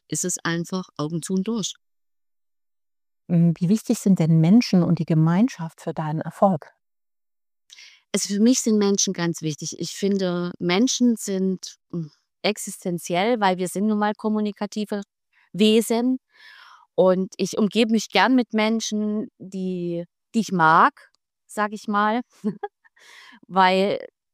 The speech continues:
Speaker 1: mm, das gibt eine tolle Gemeinschaft. Also unser Team ist eine tolle Gemeinschaft und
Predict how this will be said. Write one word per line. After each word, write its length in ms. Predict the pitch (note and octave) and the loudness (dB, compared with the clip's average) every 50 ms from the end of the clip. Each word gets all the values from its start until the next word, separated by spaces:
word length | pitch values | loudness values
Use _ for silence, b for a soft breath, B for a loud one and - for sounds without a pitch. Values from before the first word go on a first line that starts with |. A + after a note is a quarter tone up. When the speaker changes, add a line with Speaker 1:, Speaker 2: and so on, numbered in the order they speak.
| _ _ _ - | _ _ _ -10
Speaker 1:
mm, 320 | D3+ G3+ G#3+ G#3 G#3 G3+ - | -8 -6 -6 -6 -6 -8 -8
das 160 | A3 G#3 - | -10 -12 -10
gibt 220 | - C4+ - _ A#3+ | -12 -14 -10 _ -4
eine 100 | A#3+ A3+ | -4 -4
tolle 320 | - - B3+ A#3+ C#4+ D4+ | -2 0 2 2 2 2
Gemeinschaft. 840 | C4+ - B3 A#3+ A#3 A#3 C4 C#4+ D4+ - - C4 B3+ C4 - - - - | 0 0 0 2 2 2 2 0 -2 -2 -4 -4 -4 -4 -6 -10 -8 -2
Also 260 | - G3+ G3 G3 - - | 0 0 2 2 0 -2
unser 260 | E3 G#3+ G#3 G#3+ G3+ | -2 -2 -2 -4 -4
Team 380 | - - B3 C4 C4 B3 G#3+ - | -4 -4 -2 0 0 0 -2 -4
ist 240 | - G#3+ - - A3 | -6 -8 -8 -6 -4
eine 140 | G#3+ G3 | -4 -4
tolle 280 | - - G#3+ G#3+ A3 G#3+ | -2 0 0 0 0 0
Gemeinschaft 720 | - G#3 G#3 G3+ G3+ G3+ G#3 G3 - G#3 G3+ G3+ - _ - | -2 0 0 2 2 2 0 -2 -4 -4 -4 -6 -6 _ -8
und 220 | - G#3 G3 F#3 | -6 -6 -6 -8